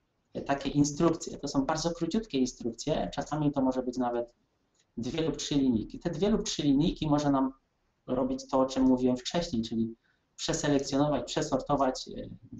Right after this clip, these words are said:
jakiś duży rynek, znaleźć okazje inwestycyjne,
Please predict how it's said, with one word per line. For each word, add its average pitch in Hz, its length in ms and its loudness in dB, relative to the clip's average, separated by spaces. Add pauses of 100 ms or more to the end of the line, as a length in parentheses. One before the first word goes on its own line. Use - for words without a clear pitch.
jakiś 117 320 -6
duży 143 300 2
rynek, 139 360 2 (140)
znaleźć 120 460 -2
okazje 131 340 0
inwestycyjne, 117 760 -4